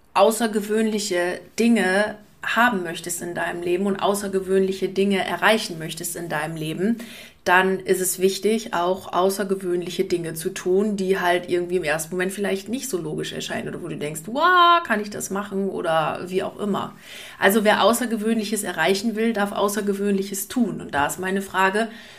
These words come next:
was ist denn jetzt der eine Schritt und sei er noch so klein und sei er noch so ein kleiner Baby-Step,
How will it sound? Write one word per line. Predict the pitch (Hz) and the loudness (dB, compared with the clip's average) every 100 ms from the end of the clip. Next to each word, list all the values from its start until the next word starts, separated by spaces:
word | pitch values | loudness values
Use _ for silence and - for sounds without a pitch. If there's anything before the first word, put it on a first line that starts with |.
| - | -2
was | - 247 277 | 6 6 6
ist | 269 214 | -2 -2
denn | 214 | 0
jetzt | 208 202 202 | 2 0 0
der | 180 - | -4 2
eine | 185 247 320 | 4 4 2
Schritt | - - 262 - - - | 0 4 2 2 -6 -8
und | 180 170 | -6 -2
sei | 175 | -2
er | 180 185 | -2 -2
noch | 185 214 285 | 2 4 4
so | - 349 | 2 -2
klein | - 240 233 233 | 2 4 6 4
und | 202 | 2
sei | 196 170 | 0 0
er | 160 | 0
noch | 175 185 247 | 0 2 2
so | 277 339 | 2 -4
ein | |
kleiner | 330 294 294 294 | 0 4 4 4
Baby-Step, | 285 226 220 208 - 196 | 2 0 0 -2 2 2